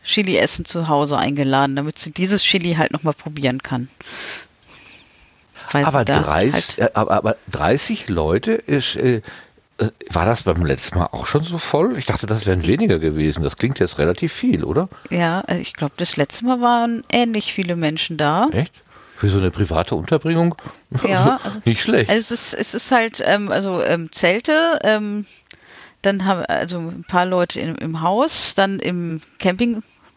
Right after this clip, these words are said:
Speaker 1: äh, Wagen natürlich noch. Äh, Wohnmobil, so, äh, Wohn-, Wohnwagen, so heißt das Ding. Ähm, ja, genau. Ich hatte ein kleines, winzig kleines Zimmer für mich selbst allein.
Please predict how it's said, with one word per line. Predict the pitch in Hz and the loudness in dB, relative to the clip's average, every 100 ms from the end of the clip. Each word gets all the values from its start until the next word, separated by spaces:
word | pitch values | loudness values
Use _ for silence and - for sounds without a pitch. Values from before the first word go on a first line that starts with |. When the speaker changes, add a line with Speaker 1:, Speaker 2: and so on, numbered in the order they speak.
| - | -2
Speaker 1:
äh, | 202 202 | 2 2
Wagen | 190 202 226 233 | 4 2 2 0
natürlich | 233 - 247 262 277 | -2 0 0 0 -2
noch. | 247 247 277 - - _ - - - - - - _ - | 0 0 0 -8 -20 _ -20 -20 -20 -20 -20 -20 _ 0
Äh, | 196 190 185 | 2 2 0
Wohnmobil, | 175 180 202 175 - 156 | -6 -6 -4 -6 -4 -4
so, | 156 165 | -2 0
äh, | - 165 175 | 2 2 0
Wohn-, | 214 185 - | -2 -4 -8
Wohnwagen, | - 202 165 139 139 131 | -4 -2 2 0 -2 -2
so | 185 | 0
heißt | 170 | 0
das | 147 - | -2 -4
Ding. | 135 139 - - - - | -4 -4 -10 -18 -8 0
Ähm, | 196 185 175 170 165 - - | 2 4 2 -4 -8 -12 0
ja, | 330 165 | 2 2
genau. | 196 196 151 147 - - _ _ _ _ _ _ _ _ - | 0 2 2 0 -8 -20 _ _ _ _ _ _ _ _ -12
Ich | - 214 | -2 -2
hatte | 208 | 0
ein | 202 | -2
kleines, | 180 185 185 196 | 2 2 2 0
winzig | 190 190 190 - | -2 -4 -6 -2
kleines | 180 165 160 - - - - _ - | 0 0 0 -6 -8 -10 -18 _ -4
Zimmer | - 185 180 170 180 - | 0 2 4 4 2 -4
für | - 175 | -6 -4
mich | 160 - | -4 0
selbst | 147 160 - - | 2 2 -2 -2
allein. | 165 156 143 185 | 0 2 2 0